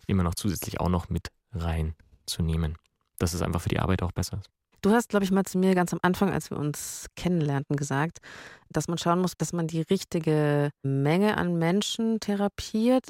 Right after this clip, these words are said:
Speaker 2: oder
Speaker 1: Mhm.
Speaker 2: damit man nicht zynisch wird.
Speaker 1: Witzig, dass du daran denkst. Also das ist ein so
Speaker 2: Da denke ich
Speaker 1: Warnsignal.
Speaker 2: jeden Tag dran.
Speaker 1: Nee.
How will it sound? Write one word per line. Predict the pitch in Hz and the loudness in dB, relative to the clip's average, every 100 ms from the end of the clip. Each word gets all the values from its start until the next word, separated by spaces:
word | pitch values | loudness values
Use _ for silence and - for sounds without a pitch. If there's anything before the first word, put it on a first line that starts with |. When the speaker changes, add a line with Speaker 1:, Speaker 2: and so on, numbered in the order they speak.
| - | -4
Speaker 2:
oder | 131 180 | 2 2
Speaker 1:
Mhm. | |
Speaker 2:
damit | 180 185 | 2 0
man | 190 | -2
nicht | 185 - | -4 -4
zynisch | - 165 139 | -2 0 0
wird. | 127 120 - - _ _ - | -2 -6 -8 -16 _ _ -4
Speaker 1:
Witzig, | 87 101 135 | -2 -2 -4
dass | - | -4
du | - | -2
daran | 82 82 | 0 2
denkst. | 101 - | 0 0
Also | 92 95 | 0 0
das | 95 | 0
ist | 104 - | -2 0
ein | 98 98 | 2 2
so | 92 | 2
Speaker 2:
Da | 82 87 | 4 4
denke | 143 165 | 4 2
ich | |
Speaker 1:
Warnsignal. | 87 87 87 | 2 2 2
Speaker 2:
jeden | 165 160 | 2 0
Tag | 143 131 | -2 -6
dran. | - 139 | -6 0
Speaker 1:
Nee. | 104 | 2